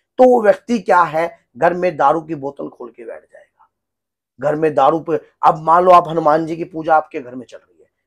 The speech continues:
बहुत सारे आपने देखा होगा कि दारू पीना छोड़ते ही नहीं कई लोग, किसी का पति नहीं छोड़ रहा होता दारू पीना, किसी का भाई बहुत ज्यादा दारू पी रहा होता है, कहीं मीट खाना नहीं छोड़ते। तो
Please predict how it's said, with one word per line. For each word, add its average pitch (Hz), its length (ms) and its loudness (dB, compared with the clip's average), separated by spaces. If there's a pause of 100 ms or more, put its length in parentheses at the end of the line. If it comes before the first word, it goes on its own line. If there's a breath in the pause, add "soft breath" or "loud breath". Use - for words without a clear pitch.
(160)
बहुत 196 260 0
सारे 175 200 0
आपने 170 240 -4
देखा 151 300 -6
होगा 156 280 0
कि - 380 -12
दारू 156 260 -2
पीना 160 260 -6
छोड़ते - 380 -12
ही 156 60 -10
नहीं 147 100 -12
कई 143 160 -20
लोग, 127 240 -20 (320)
किसी 143 220 -18
का 135 120 -4
पति 160 320 -8
नहीं 156 200 -6
छोड़ 151 200 -10
रहा 147 100 -2
होता 147 180 -4
दारू 143 220 -4
पीना, 147 340 -8 (200 soft breath)
किसी 147 220 -14
का 139 100 -2
भाई 147 320 -6
बहुत 143 360 -12
ज्यादा 147 180 -4
दारू 143 220 -6
पी 139 160 -18
रहा 139 100 -6
होता 131 200 -10
है, 131 100 -12 (220)
कहीं 156 140 -2
मीट 151 340 -6
खाना 160 300 -6
नहीं 170 180 -10
छोड़ते। - 440 -18 (480)
तो - 240 0